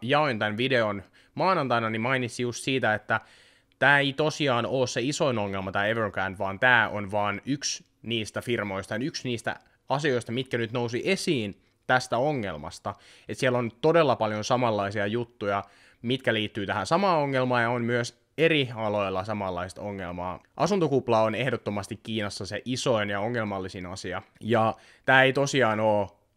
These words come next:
pääongelma, vaan tää on vaan yksi sen ongelman oireista periaatteessa. Mutta niin kuin mä maanantainakin sanoin, niin mä en usko, että tää ongelma tulee niinku laajasti vaikuttamaan muiden maiden markkinoihin.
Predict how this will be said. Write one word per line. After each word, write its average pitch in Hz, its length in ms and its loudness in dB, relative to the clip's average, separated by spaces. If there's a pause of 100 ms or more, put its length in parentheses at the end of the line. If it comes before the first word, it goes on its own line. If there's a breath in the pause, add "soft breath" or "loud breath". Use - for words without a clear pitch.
pääongelma, 101 920 2
vaan 92 180 -4
tää 107 160 4
on 95 100 -2
vaan 92 220 0
yksi - 400 -6
sen 104 200 -4
ongelman 110 580 -2
oireista 107 540 0
periaatteessa. - 760 -10 (200)
Mutta 160 500 4
niin 175 140 0
kuin 170 80 2
mä 156 60 4
maanantainakin 139 540 2
sanoin, 135 360 0
niin 117 200 -2
mä 170 100 6
en 202 80 4
usko, 185 160 0
että 147 160 0
tää 165 180 4
ongelma 151 360 0
tulee 131 220 2
niinku 123 420 -4
laajasti 135 880 2 (200)
vaikuttamaan 104 880 2
muiden 139 400 0
maiden 151 400 0
markkinoihin. 139 720 -2